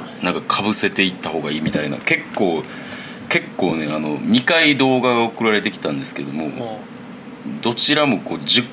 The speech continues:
Speaker 1: 回以上は見て、
Speaker 2: あ、そう。
Speaker 1: はい。しっかりこう、感想を送りましたね。
Speaker 2: はあ。ありがとうございました。
Speaker 1: いえいえ。
Speaker 2: で、まあ、当日、まあ、
Speaker 1: うん。
Speaker 2: 平日ですよ。
Speaker 1: はい。
Speaker 2: 僕、有給取ったよ。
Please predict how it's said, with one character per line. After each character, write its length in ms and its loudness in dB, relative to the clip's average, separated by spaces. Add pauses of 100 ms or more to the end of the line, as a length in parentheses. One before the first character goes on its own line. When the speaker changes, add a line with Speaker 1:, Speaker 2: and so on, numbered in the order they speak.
Speaker 1:
回 240 4
以 60 6
上 220 4
は 100 2
見 180 2
て、 320 -2
Speaker 2:
あ、 80 2
そ 420 2 (200)
う。 20 0
Speaker 1:
は 120 2
い。 120 -2
し 300 4
っ 40 -14
か 140 2
り 240 0
こ 160 -4
う、 80 -6
感 300 2
想 200 2
を 240 2
送 200 -2
り 60 2
ま 120 -2
し 100 0
た 80 -6
ね。 120 -4 (140)
Speaker 2:
は 220 -6 (680)
あ。 40 -10
あ 40 -2
り 80 0
が 100 2
と 60 -2
う 80 -10
ご 80 -6
ざ 100 4
い 60 4
ま 120 -2
し 120 -6
た。 180 -8
Speaker 1:
い 180 4
え 60 4
い 200 0
え。 60 -4 (720)
Speaker 2:
で、 120 2
ま 420 2
あ、 40 -18 (280)
当 220 4
日、 400 -2 (960)
ま 80 0
あ、 80 2
Speaker 1:
う 40 -2
ん。 20 -8 (540)
Speaker 2:
平 160 0
日 300 0
で 100 4
す 140 -4
よ。 80 -8 (240)
Speaker 1:
は 220 0
い。 100 -6
Speaker 2:
僕、 200 -2
有 260 2
給 180 0
取 160 -2
っ 40 -14
た 140 -6
よ。 60 -8